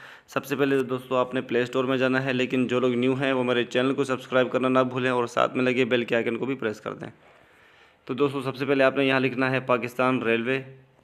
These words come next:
पाकिस्तान रेलवे की आप ऊपर से नीचे तक देखें, ये देखें, ये पाकिस्तान रेलवे ऑफिशियल लिखा हुआ आ रहा है, मैं आपको दिखा भी देता हूँ। ये एप्लीकेशन है दोस्तों, मेरे पास already डाउनलोड है, इसलिए मैं इसको दोबारा से डाउनलोड नहीं करूँगा। तो दोस्तों मैं जाऊँगा एप्लीकेशन पे।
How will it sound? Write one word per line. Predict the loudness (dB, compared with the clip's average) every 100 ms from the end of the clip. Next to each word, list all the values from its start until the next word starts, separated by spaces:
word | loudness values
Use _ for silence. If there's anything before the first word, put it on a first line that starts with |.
| _ _ _ _ _ _ _ _ _ _ _ _ _ _ _ _ _ -4
पाकिस्तान | -2 -2 0 0
रेलवे | 0 0 -2
की | 2
आप | 2 2
ऊपर | -2 -4
से | -2 0
नीचे | 0 -2
तक | -2 0
देखें, | 0 0
ये | 0 2
देखें, | 0 0 0
ये | 0
पाकिस्तान | 2 0 0 -2 0 2
रेलवे | 0 0 2
ऑफिशियल | 0 0 -4 -2
लिखा | 0 4
हुआ | 6 6
आ |
रहा | 6
है, | 4 2
मैं | -2
आपको | -2 -4
दिखा | -2 0
भी | 2
देता | 0 0
हूँ। | -2
ये | 4 4
एप्लीकेशन | 4 -2 -2 -2
है | -2
दोस्तों, | -2 -4 -2
मेरे | -4
पास | -4 -2
already | -2 0 2 2
डाउनलोड | 2 2 0 0
है, | -2 -6 -14 -20 _ -14
इसलिए | -4 0
मैं | 2
इसको | 0 -2
दोबारा | -2 2 2
से | 2
डाउनलोड | -2 -2 -2 -4
नहीं | -4
करूँगा। | -4 -4 -6 -8
तो | -6
दोस्तों | -8 -6 -4
मैं | 0
जाऊँगा | 0 2 0
एप्लीकेशन | -2 -2 -2 -2
पे। | -2